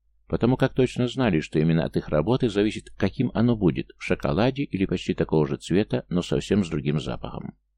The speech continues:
Предвидя, что в реальности они победить не смогут, Каин Иннокент, Кэрри Элвис и Джуд Блэлок решили активировать заблаговременно подготовленный резерв из молодежи по всей планете. Молодежь о драконовских мерах семей еще ничего не знала,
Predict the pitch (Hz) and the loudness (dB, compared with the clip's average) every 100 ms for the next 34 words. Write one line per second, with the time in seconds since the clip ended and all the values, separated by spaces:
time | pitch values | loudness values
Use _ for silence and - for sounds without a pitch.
0 | _ _ _ _ 90 92 117 123 117 - | _ _ _ _ 0 2 2 2 2 2
1 | 110 110 117 117 104 110 107 104 104 104 | 4 4 4 2 2 2 2 2 -2 -2
2 | 107 101 90 - 120 104 73 - - - | -2 0 0 2 2 2 0 -2 -20 -4
3 | 123 127 117 120 117 110 120 120 113 113 | 0 2 2 2 2 2 0 0 0 2
4 | 110 - 98 104 110 - - 87 85 69 | 2 2 4 4 2 -4 -4 0 0 2
5 | 71 87 107 - 101 - 127 - - - | 2 2 0 -2 -2 0 0 0 -6 -4
6 | 143 143 90 71 - 78 69 71 71 71 | -2 4 4 4 0 -4 -2 0 0 2
7 | 127 143 85 71 82 90 101 110 113 113 | 4 4 2 0 0 2 2 4 4 2
8 | - 120 117 82 - - 80 82 73 65 | 2 0 4 4 2 -4 -2 0 0 2
9 | 85 107 117 - - - 71 - 62 50 | 2 2 0 -2 -2 -2 -2 -2 -4 -6
10 | - - _ _ _ _ _ _ _ - | -10 -18 _ _ _ _ _ _ _ -4
11 | 78 82 92 127 135 - - 85 90 110 | 0 2 4 2 2 -4 -2 -2 2 2
12 | 104 - - 104 95 90 - 85 107 98 | 0 -2 -2 0 0 0 0 2 2 0
13 | - - 87 - 90 92 92 104 67 - | 0 -2 0 2 4 4 2 0 -2 -6